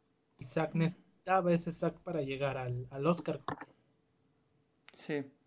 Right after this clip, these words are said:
Speaker 2: Am,
Speaker 3: ahí que, de ahí a que se lo mereciera, pues no, tampoco.
Speaker 2: sí, no,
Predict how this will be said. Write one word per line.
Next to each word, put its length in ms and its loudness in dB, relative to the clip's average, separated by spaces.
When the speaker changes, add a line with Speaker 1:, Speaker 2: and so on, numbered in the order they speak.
Speaker 2:
Am, 420 4
Speaker 3:
ahí 160 4
que, 80 6
de 100 0
ahí 60 0
a 60 -2
que 80 -6
se 80 4
lo 80 2
mereciera, 400 2
pues 220 -8
no, 100 -8
tampoco. 340 -14
Speaker 2:
sí, 200 4
no, 120 4